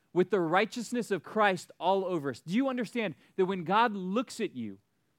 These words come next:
when you have that moment where you say, "God, I give you my heart, I am yours, I, I, I confess that Jesus is Lord, I believe that you raised him from the dead,"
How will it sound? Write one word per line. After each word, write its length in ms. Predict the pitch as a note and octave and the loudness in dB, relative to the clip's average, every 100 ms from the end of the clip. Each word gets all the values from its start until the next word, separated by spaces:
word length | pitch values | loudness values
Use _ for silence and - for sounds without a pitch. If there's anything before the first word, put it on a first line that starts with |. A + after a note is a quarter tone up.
| _ | _
when 140 | D#3+ G#3+ | -2 2
you 120 | C#4 | 2
have 180 | C#4+ C4 | 2 2
that 160 | B3 | 2
moment 320 | G3+ A#3 G#3 | 2 0 -2
where 80 | F3+ | -4
you 80 | G3+ | -6
say, 160 | F#3 F3 | -4 0
"God, 220 | G3 G#3 | 2 2
I 60 | |
give 260 | E3 D3 A#3 | 0 -2 0
you 140 | B3+ | 0
my 180 | A#3 G3+ | 0 -2
heart, 380 | D#3+ G3+ D3 - _ _ _ - | -2 -2 -2 -4 _ _ _ -6
I 160 | F3 G#3+ | -2 0
am 140 | G3+ | 0
yours, 720 | G3 A3 F#3 A#2 A2 - - _ _ | 2 4 4 2 -6 -20 -20 _ _
I, 360 | - F#3 G3 G#3+ | 0 2 2 0
I, 60 | G3+ | 0
I 20 | |
confess 500 | G3+ G#3 - A3+ G#3+ | -2 -4 0 2 4
that 120 | G#3 E3 | 2 -4
Jesus 340 | F3 G#3 E3 | -2 -2 -4
is 160 | D#3 D#3 | -8 -2
Lord, 220 | F3 E3+ | 0 0
I 60 | |
believe 420 | E3 G3+ G#3+ A#3 G3+ | 0 -2 0 0 0
that 180 | G3 | -2
you 140 | F#3+ G3+ | -2 -2
raised 340 | F3+ G#3 F#3+ | 2 2 0
him 80 | G3+ | -6
from 120 | F3 | -6
the 60 | |
dead," 120 | F#3 | -4